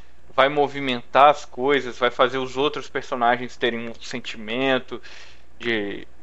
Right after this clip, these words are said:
de vingança ou qualquer outra coisa relacionada ali, de perda. É legal?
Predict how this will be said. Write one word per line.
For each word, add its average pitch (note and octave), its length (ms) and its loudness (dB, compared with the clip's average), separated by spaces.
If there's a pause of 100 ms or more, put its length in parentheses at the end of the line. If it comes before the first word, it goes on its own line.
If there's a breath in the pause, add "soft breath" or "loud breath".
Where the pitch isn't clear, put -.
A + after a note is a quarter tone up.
de A#2 120 -10
vingança B2+ 640 4
ou A#2 40 -4
qualquer A#2+ 360 0
outra B2 460 0 (280)
coisa B2 280 -2
relacionada A2 680 2
ali, A2+ 180 -4
de - 120 -10
perda. B2+ 640 -2 (480 soft breath)
É C3 100 8
legal? B2+ 560 10